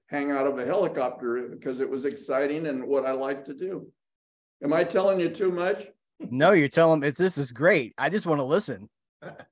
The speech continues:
Speaker 3: You
Speaker 2: No
Speaker 3: know,
Speaker 2: such thing.
Speaker 3: there, I, I was gonna say, Heath, there was one thing, I had read a, a review about the documentary that did say the one thing they felt like there was missing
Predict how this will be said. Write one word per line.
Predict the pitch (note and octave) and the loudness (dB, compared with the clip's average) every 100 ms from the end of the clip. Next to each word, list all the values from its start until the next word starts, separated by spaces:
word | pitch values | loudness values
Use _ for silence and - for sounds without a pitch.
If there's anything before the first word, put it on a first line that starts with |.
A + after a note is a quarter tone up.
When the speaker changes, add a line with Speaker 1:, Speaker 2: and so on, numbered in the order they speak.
| - - _ - _ _ _ _ _ - | -20 -20 _ -20 _ _ _ _ _ -2
Speaker 3:
You | D3+ | 2
Speaker 2:
No | |
Speaker 3:
know, | A#3 | 4
Speaker 2:
such | F#3+ - | 4 2
thing. | E3 G3+ A2 - _ _ _ | -2 -2 -2 -10 _ _ _
Speaker 3:
there, | G3 G#3 G#3 - | -2 -2 -2 -8
I, | E3+ - | -10 -2
I | G#3 | 0
was | G3+ | 2
gonna | B3 | 0
say, | G3+ - A3+ G3 | -4 -4 -4 -4
Heath, | - A#3+ - | -6 -8 -4
there | F#3 | -4
was | E3+ D#3 | -4 -4
one | F#3+ C4 | -6 -8
thing, | A3+ F3 F3 F3 E3+ - _ _ - | -6 -6 -6 -8 -12 -18 _ _ -6
I | F3 D3+ D3+ | -4 -4 -6
had | D#3 D#3+ | -8 -4
read | F3+ G#3 G3 F3 - | 2 4 4 -2 -8
a, | C#3 - - | -12 -12 -8
a | D3 | -6
review | C#3 D3 D3 E3 A3 A#3 A#3 | -4 -6 -6 -6 -6 -6 -6
about | D3+ D#3 E3 E3 | -8 -6 -6 -6
the | - | -10
documentary | C#3+ D3+ D3+ E3 E3 C#3+ | -10 -10 -8 -8 -6 -4
that | C3 C3+ | -6 -4
did | F3 | -6
say | F3 F3 | -4 -6
the | D3+ | -4
one | C#3+ E3 B3+ | -4 -4 -6
thing | C4 A3+ | -6 -6
they | F3 | -6
felt | D3+ F#3 F3+ | -4 -4 -2
like | D3 - | -4 -6
there | D3+ | -4
was | C3 C#3+ | -4 -4
missing | E3+ A3+ D3+ C3 A#2+ | -4 -4 -6 -8 -8